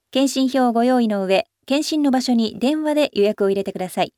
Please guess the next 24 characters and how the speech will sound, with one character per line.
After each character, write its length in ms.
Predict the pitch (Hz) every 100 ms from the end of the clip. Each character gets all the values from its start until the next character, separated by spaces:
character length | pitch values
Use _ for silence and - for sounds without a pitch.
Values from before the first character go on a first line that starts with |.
| _ _ _ _ _ _ _ _ _
検 200 | 285 311
診 180 | 302 285
票 200 | 277 262
は 220 | 233 - -
十 280 | 185 311
九 260 | 320 320 311
年 220 | 302 294
度 100 | 277
以 120 | 262
降 260 | 311 294 254
に 240 | 208 185 -
区 120 | 285
の 200 | 240 175
委 100 | 185
託 260 | 294 302 302
医 60 |
療 220 | 294 294
機 100 | -
関 280 | - 277 254
で 160 | 185 165
健 240 | - 277 254
康 160 | 254
診 220 | 240 240 208
査、 220 | -